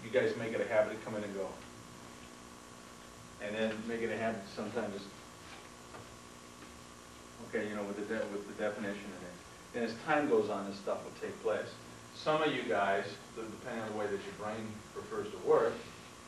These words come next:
will really get into it. Okay, probably to where somebody will be kicking you going, "I don't wanna work on brush." I've got some of my students that, that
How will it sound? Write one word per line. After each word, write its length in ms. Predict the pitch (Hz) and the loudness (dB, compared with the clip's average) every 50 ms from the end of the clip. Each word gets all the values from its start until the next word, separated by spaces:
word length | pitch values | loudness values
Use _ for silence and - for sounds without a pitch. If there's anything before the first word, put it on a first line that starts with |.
| - - - - | -14 -14 -8 -4
will 140 | 98 98 101 | -2 0 4
really 240 | 120 135 139 135 120 107 101 | 6 8 8 8 8 6 6
get 120 | 113 120 | 6 6
into 220 | 135 139 139 - - | 6 4 4 0 -2
it. 20 | - - - - - - - - - - - - - - - - | -4 -6 -10 -14 -14 -12 -10 -10 -10 -10 -10 -10 -10 -10 -6 -2
Okay, 160 | 107 104 104 104 - | 0 0 0 2 4
probably 280 | 120 104 104 107 107 107 107 101 | 6 6 6 6 2 0 -2 -2
to 100 | 98 98 98 | -2 0 0
where 320 | 104 104 101 98 95 95 - - - - - - 113 | 2 2 2 2 0 -2 -4 -6 -10 -10 -10 -8 -6
somebody 160 | 110 104 101 | -4 -2 -2
will 80 | 98 92 | -4 -4
be 80 | 98 | -4
kicking 240 | - - - 117 107 | -2 -2 -2 -2 -4
you 80 | 98 95 | -4 -2
going, 160 | 92 87 90 | -2 -2 -2
"I 160 | 90 90 90 90 87 | -4 -4 -6 -6 -6
don't 80 | 85 | -6
wanna 160 | 85 80 80 | -6 -6 -8
work 80 | 78 - - - | -8 -10 -10 -12
on 60 | - - 101 | -8 -4 -4
brush." 240 | 95 87 - - - - - - - - - - - - - - - - - | -4 -4 -4 -6 -10 -12 -12 -12 -12 -12 -12 -14 -14 -14 -14 -14 -8 -2 0
I've 80 | 104 107 | 4 4
got 160 | 113 - - | 4 2 2
some 160 | - 127 113 | 0 -2 -2
of 60 | 113 107 | 0 2
my 80 | 104 104 - | 2 2 0
students 320 | - - - 101 98 95 | -2 -4 -4 -4 -2 -2
that, 80 | 92 87 - - | -2 -2 0 2
that 140 | 98 92 | 2 2